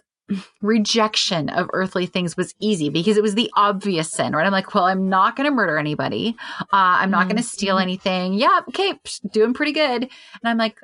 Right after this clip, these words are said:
Speaker 1: "Clearly I'm living a Christian life." Well, <laughs> it started to push me deeper and deeper and deeper into becoming what, how Christ wants me to be.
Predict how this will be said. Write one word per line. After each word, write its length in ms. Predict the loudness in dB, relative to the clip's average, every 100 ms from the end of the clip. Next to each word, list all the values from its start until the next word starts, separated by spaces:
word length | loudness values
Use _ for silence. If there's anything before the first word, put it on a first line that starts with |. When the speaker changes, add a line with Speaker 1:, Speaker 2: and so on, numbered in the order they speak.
| _
Speaker 1:
"Clearly 380 | -4 0 2 2
I'm 160 | 0
living 240 | 0 -2 -2
a 60 |
Christian 400 | -4 -6 -4 -4
life." 320 | -2 0 -2 -6 _ _ -20 -20 _
Well, 340 | 2 2 2 -4
<laughs> 80 | _ -4 -2 -2 -2
it 220 | -2 -4 -2
started 320 | -2 -2 -2
to 80 | -4
push 400 | 0 -2 0 -2
me 220 | -2 -2
deeper 480 | -4 -2 0 -2 0
and 140 | -2
deeper 300 | -2 -2 0
and 160 | -2 0
deeper 240 | -2 -2
into 500 | -4 -4 -2 -4 -4 -8 -4
becoming 520 | -2 0 0 0 0
what, 260 | 0 0 -6 _
how 180 | -4 -2
Christ 420 | 0 -2 -2 -2
wants 240 | -4 -4 -4
me 120 | -4
to 80 | -2
be. 280 | -4 -6